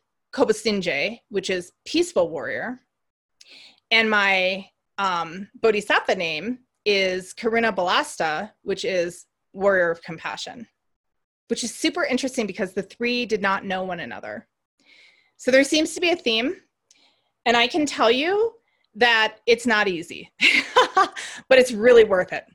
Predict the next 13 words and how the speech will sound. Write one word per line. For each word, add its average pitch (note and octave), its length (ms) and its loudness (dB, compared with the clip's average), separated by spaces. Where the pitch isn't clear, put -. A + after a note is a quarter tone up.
Okay, - 300 2
so - 180 6
the B3 180 4
first G4 360 6
way E4+ 140 4
of B3 100 0
being G3 400 -2
is G#3+ 260 2
being A#3 280 2
generous, F3 720 -6
not A3+ 420 2
being A3 360 -2
stingy. - 580 -14